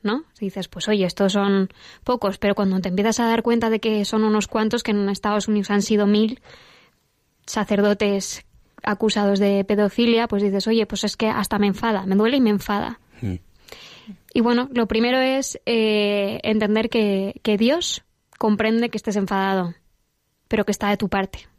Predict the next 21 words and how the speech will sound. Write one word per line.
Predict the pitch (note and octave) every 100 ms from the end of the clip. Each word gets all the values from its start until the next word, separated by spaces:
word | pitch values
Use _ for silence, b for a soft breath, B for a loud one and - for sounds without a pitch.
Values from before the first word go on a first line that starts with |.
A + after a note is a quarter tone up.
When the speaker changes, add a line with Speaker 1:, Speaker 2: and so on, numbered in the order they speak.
| _ _ _ _ _ -
Speaker 1:
¿no? | A3+ - B B B B
Y | B3
que | A#3
la | A3 G#3
Iglesia | G3+ B3+ D4 E4 E4
siempre | - A#3 A3+
saldrá | A3 G3+ G#3
adelante, | G3+ G3 G3 F#3+ -
porque | G3 G#3+
es |
lo | G#3
que | F#3+
ha | G3+
hecho, | C#4+ G#3+
porque | - F#3+ F#3+
la | F#3
Iglesia | F#3+ G#3 A#3 A3
sí | A#3+
que | A3+
es |
santa. | A3+ A#3 A3 -